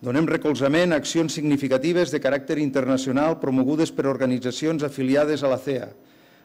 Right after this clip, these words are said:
com per exemple el Congrés Mundial de la fiaxbi, fiaxi, que celebrarà Andorra properament. Més d'un milió de,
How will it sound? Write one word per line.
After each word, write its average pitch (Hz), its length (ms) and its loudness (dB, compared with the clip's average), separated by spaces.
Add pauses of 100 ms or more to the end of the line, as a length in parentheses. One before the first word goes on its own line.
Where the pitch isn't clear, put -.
com 120 160 -4
per 127 160 2
exemple 151 460 2
el 131 80 -4
Congrés 139 420 2
Mundial 143 400 2
de 135 160 2
la 127 80 2
fiaxbi, 139 540 -4 (480)
fiaxi, 151 540 -2 (320)
que 131 160 -2
celebrarà 135 520 2
Andorra 147 360 0
properament. 131 500 0 (1040)
Més 131 240 -2
d'un 175 120 2
milió 170 360 4
de, 156 60 2